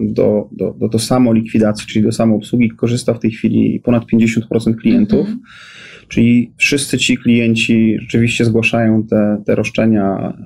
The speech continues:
Speaker 1: online, które trafiają bezpośrednio do systemu. Natomiast, e, o ile dobrze pamiętam, e,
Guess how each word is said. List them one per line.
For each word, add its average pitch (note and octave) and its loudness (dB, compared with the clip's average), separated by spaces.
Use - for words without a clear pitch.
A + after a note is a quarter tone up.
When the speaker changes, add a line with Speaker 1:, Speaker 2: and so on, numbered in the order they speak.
Speaker 1:
online, A2+ 2
które A2+ -2
trafiają A2 0
bezpośrednio A2 0
do G#2+ -2
systemu. B2+ 0
Natomiast, B2 -2
e, A2 0
o - 0
ile A#2+ 2
dobrze B2 0
pamiętam, A#2 2
e, G#2 2